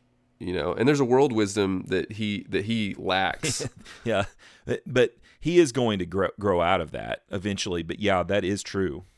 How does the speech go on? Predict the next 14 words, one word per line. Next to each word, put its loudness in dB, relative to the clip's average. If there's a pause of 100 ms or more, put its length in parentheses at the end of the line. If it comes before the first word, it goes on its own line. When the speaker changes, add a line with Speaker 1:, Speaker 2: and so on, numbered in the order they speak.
(120)
Speaker 2:
It's -8
interesting, -4
though, 0
because, -4
you -6
know, -2
my -2
whole 0
job 0
is -6
also -2
around -2
blue-collar -4
people, -14